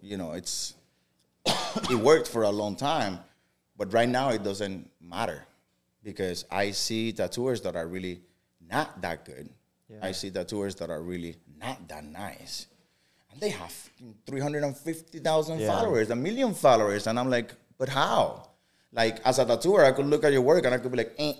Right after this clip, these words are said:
Speaker 1: eh, eh, eh." And granted, I could look at my work and I could break it apart
Speaker 2: Right.
Speaker 1: also. But how is it that you are so, and it's because of the new social media. So social media has made the crappy tattooer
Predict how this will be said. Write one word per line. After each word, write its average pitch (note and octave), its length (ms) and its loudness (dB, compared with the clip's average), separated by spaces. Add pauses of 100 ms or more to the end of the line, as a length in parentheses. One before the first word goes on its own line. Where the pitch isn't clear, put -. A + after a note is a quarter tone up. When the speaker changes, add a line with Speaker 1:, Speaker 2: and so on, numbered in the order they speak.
Speaker 1:
eh, D3 140 -2 (140)
eh, C#3+ 220 0
eh." C#3 140 -2
And A#2 100 -2
granted, B2+ 320 2
I C#3 60 6
could C#3 140 2
look B2+ 100 4
at A2+ 80 2
my B2+ 100 4
work A2+ 260 4
and G#2 100 0
I - 20 0
could G#2+ 300 -6
break B2 200 0
it G#2+ 80 0
apart A2+ 400 0 (220)
Speaker 2:
Right. G#2+ 260 -4
Speaker 1:
also. A#2 360 4
But F2+ 440 0 (1400)
how D#3 260 6
is E3 160 4
it D3+ 120 0
that A#2 300 4
you C3 220 -2
are B2+ 180 4
so, A#2 480 0 (360)
and F#2+ 120 -8
it's F#2+ 80 -6
because F#2 320 -6
of C#2 160 -10 (200)
the F#2 80 -8
new E2+ 180 -4
social E2+ 340 -4
media. G2+ 260 -6
So - 260 -6 (720)
social D#3 380 4
media D3+ 300 4
has B2+ 300 4
made B2+ 460 2 (540)
the - 120 2
crappy C#3+ 420 6
tattooer D3 580 4